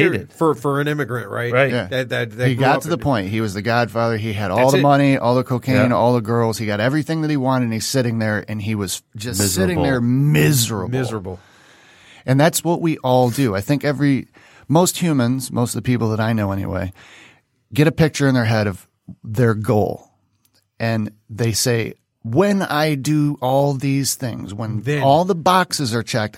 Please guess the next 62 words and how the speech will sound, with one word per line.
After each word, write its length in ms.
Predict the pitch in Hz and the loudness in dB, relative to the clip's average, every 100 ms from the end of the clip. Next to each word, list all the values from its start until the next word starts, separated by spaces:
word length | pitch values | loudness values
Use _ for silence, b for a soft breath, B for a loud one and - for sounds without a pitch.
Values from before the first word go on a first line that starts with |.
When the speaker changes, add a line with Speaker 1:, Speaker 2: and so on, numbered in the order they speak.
| - | -4
Speaker 3:
I 160 | 123 | -2
will 200 | 139 147 | 0 0
be 180 | 139 135 | -2 -2
happy 440 | 113 127 127 127 110 | -2 -4 -4 -6 -4
then." 420 | 95 170 110 - | 0 0 -2 -8
Speaker 1:
Yeah. 180 | 120 117 - B B B B B B - | -14 -14 -14 B B B B B B 0
Speaker 3:
Not 200 | 196 - | 0 2
now, 500 | 160 247 127 117 165 _ _ _ _ - | 2 2 2 -2 -8 _ _ _ _ -2
not 200 | 196 226 | 0 0
during 280 | 190 196 175 | 2 2 2
the 80 | 147 | 2
Speaker 1:
'Cause 100 | 185 | 4
I 20 | 233 | 4
have 100 | 190 | 4
Speaker 3:
journey, 180 | 123 107 | 2 -2
Speaker 1:
to 80 | |
achieve 320 | 120 - 151 117 | -6 -8 -10 -8
this 200 | 120 127 | -6 0
Speaker 3:
but 200 | 165 131 | 2 2
Speaker 1:
first. 100 | 156 | 0
Speaker 3:
when 160 | 175 | 0
I 180 | 160 156 | -2 -4
get 420 | 107 202 202 156 | -4 -4 -4 -4
there. 280 | 135 85 - _ _ _ _ _ _ | -8 -8 -10 _ _ _ _ _ _
And 160 | 143 160 | 0 4
that 160 | 170 165 | 4 2
is 100 | 147 | 0
a 60 | 143 | -4
huge 460 | 120 208 156 113 | -4 0 0 0
problem 280 | 143 135 117 | -2 0 2
Speaker 2:
There's 100 | 101 | 2
only 220 | 120 110 | 2 2
Speaker 3:
for 100 | 98 | 0
Speaker 2:
so 60 | - | -2
Speaker 3:
us. 120 | 101 | -4
Speaker 2:
many 140 | 95 87 | -4 -8
steak 300 | - 92 - | -8 -10 -4
dinners 80 | - | 0
Speaker 3:
Because 260 | 214 240 | 2 2
you're 80 | 233 | 0
Speaker 2:
you 40 | 214 | -2
can 100 | 233 | 0
Speaker 3:
forgetting 240 | 240 233 | 0 0
Speaker 2:
have. 60 | 214 | 0
Speaker 3:
to 40 | |
be 120 | 196 185 | 0 2
happy 380 | 185 175 175 | 2 2 0
now. 200 | 175 196 | -2 0
You're 160 | 170 143 | 0 -2
forgetting 400 | 156 151 180 170 | -2 -2 -2 -2
to 60 | 151 | -2
be 120 | 143 | 0
happy 320 | 139 147 143 | 0 -2 -2
about 260 | 127 127 113 | 0 0 0
when 120 | 123 | 0
there's 180 | 120 110 | 0 -2
a 40 | |
nice 260 | 107 101 - | -2 -4 -4
dinner 320 | 196 190 156 | -2 2 2
Speaker 2:
Yeah. 60 | 120 | 2
Speaker 3:
or 220 | 110 113 | 2 2
when 220 | 117 110 | 0 -4